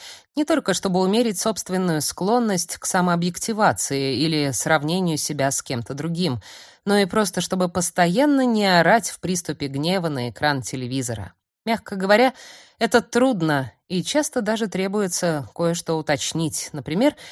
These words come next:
не задействованы ли в откровенных сценах исключительно персонажи женского пола? Мы держим глаза нараспашку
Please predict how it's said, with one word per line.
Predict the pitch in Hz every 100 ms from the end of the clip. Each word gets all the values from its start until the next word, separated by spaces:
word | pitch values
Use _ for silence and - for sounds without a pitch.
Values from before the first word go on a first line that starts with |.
| - - _
не | - 240
задействованы | 214 214 202 277 320 - 277 254 240
ли | 226 233 214
в | 175
откровенных | - 208 196 269 208 170
сценах | - 320 285 -
исключительно | 208 - 185 - 294 269 233
персонажи | 202 214 - 185 196 226 208 196
женского | 143 233 160 - - 135 123
пола? | - 170 135 110 - _ _ _ _ -
Мы | 269 320
держим | 214 262 254 233
глаза | 175 196 175 202
нараспашку | 208 165 - 175 165 - 131